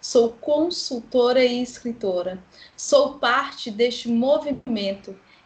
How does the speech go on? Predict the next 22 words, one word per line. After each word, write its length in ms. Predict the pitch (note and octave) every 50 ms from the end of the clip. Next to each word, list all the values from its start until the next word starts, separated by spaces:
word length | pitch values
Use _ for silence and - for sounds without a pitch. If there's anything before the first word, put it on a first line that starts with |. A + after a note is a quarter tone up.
| _ -
que 100 | - A#3
é 80 | G#3+
solidário 800 | G#3+ - - - A3+ A3 A3+ A#3+ A3 - G3 F#3 F3+ F3 F3 F#3+ F#3+ - _ _ _ -
e 180 | - B3+ B3+ A#3+
é 140 | G#3+ G#3+ A3
para 280 | A3 - G#3+ G#3+ A3+
todos. 760 | A#3 A3+ - - G#3+ G3+ G3+ G3 G3 G3 G3 - - - - - _ _ - - - - -
Assim, 600 | A#3+ C4+ C4+ - - - C#4+ C#4+ D4+ F4 F4+ F4+ - _ _ _ _ _ - - - - -
tendo 300 | - C#4+ D4+ E4+ F4+ F#4
uma 160 | E4 E4 D#4 C#4+
noção 420 | C4 B3+ - - B3+ A#3+ A#3+ A#3+
de 140 | G#3+ A3+ A3
que 200 | - - A#3+ A3
só 160 | - - A#3
podemos 420 | A#3 - A3 A3+ B3 C4+ C#4+ D#4
sair 260 | - C4+ A#3 A3 A#3 A3
dessa 500 | G#3+ G3 G#3+ G#3 G#3 G#3+ - - G3 G3
de 80 | -
uma 160 | A3+ A3 G#3
melhor 400 | G#3 G#3 G3+ G3+ G#3+ A3+ A3 -
forma, 320 | - G#3 G3 G3 F#3+ F#3 - - - _ _ _ _ _ _ _ - - _ _ _ _ -
juntos, 840 | - G#3+ G3 G3+ A#3+ C#4 D#4+ E4+ E4 D#4+ - - G#3+ G3 - - -